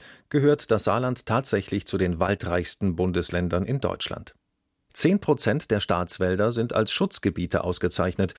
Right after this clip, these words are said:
und werden sich vollkommen selbst überlassen. Der Urwald vor den Toren der Stadt Saarbrücken ist ein Beispiel dafür. Zehn Prozent, ein Spitzenwert in Deutschland.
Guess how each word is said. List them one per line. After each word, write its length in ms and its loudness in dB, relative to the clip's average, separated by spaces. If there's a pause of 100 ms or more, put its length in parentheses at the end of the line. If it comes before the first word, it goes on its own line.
und 200 -2
werden 300 4
sich 240 -2
vollkommen 540 0
selbst 320 -2
überlassen. 480 -6 (800)
Der 240 0
Urwald 480 2
vor 160 -2
den 140 0
Toren 280 0
der 100 4
Stadt 200 0
Saarbrücken 480 2
ist 160 -2
ein 120 0
Beispiel 420 0
dafür. 400 0 (480)
Zehn 240 2
Prozent, 480 0 (340)
ein 180 2
Spitzenwert 800 0
in 220 -6
Deutschland. 580 -6